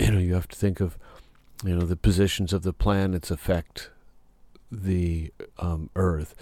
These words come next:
the position of the moon, you know, all the seasons. So, you know, every year there's a, a process of just going through the four seasons.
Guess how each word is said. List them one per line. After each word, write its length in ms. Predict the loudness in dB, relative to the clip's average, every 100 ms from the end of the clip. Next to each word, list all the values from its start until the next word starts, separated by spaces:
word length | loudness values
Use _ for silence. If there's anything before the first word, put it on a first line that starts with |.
| -20 -20 -20 -20 -8
the 80 | -6
position 540 | 2 4 4 2 0 0
of 100 | 0
the 80 |
moon, 400 | 2 4 4 2
you 100 | 0
know, 120 | -2 -2
all 180 | 0
the 160 | -2 -2
seasons. 840 | 0 4 4 4 0 -2 -4 -8 -14 -20 -20 -20 -20 -20 -16
So, 540 | 0 4 6 4 2
you 140 | -2
know, 100 | -2 0
every 280 | 0 0 0
year 400 | 4 6 6 4
there's 380 | 2 0 -2 -8
a, 280 | -6 -4 -4 -8 -10
a 80 | -4
process 760 | 0 2 2 0 0 0 0
of 140 | -4 -4
just 200 | -6 -2
going 300 | 0 0 -2
through 160 | -2
the 120 | -4
four 280 | -2 -2 -2
seasons. 760 | -2 -2 -2 -2 -6 -8 -10